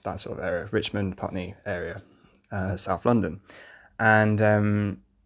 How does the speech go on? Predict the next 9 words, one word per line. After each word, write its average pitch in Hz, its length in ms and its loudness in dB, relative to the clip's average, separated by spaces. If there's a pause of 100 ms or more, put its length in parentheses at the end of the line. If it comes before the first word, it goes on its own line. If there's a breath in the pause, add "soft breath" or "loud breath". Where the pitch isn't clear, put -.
so 104 540 2 (300)
on 120 200 4
Monday 120 300 4
morning, 104 600 4
I 98 220 2
woke 95 320 0
up - 220 -6
and - 100 -10
I - 80 -14